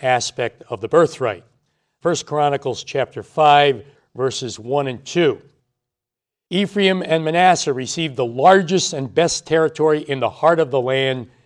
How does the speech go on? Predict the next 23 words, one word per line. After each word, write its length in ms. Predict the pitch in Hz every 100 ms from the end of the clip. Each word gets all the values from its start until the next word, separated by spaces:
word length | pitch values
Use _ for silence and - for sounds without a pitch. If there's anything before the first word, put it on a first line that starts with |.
| _ _
as 300 | 123 127 113
we 100 | 127
see 220 | 110 151
in 60 | 135
this 180 | 131 -
chapter 420 | - 123 - 120 117
and 240 | 120 113
chapter 340 | - 117 -
seventeen. 720 | 104 131 110 104 143 139 98 - _ _ _ _ _ _ _ _ _
This 260 | 151 180 165
land 300 | 175 170 135
was 160 | 131
fertile 520 | - - 185 143 92 - _
and 180 | 117 98
beautiful, 540 | 165 175 - 104 82 _ _ _
as 240 | 131 139 127
you 80 |
can 140 | 127 123
see 300 | - 160 151 151
even 300 | 143 135 117
to 100 | 131
this 220 | 123 110
day. 540 | 117 120 98 90 _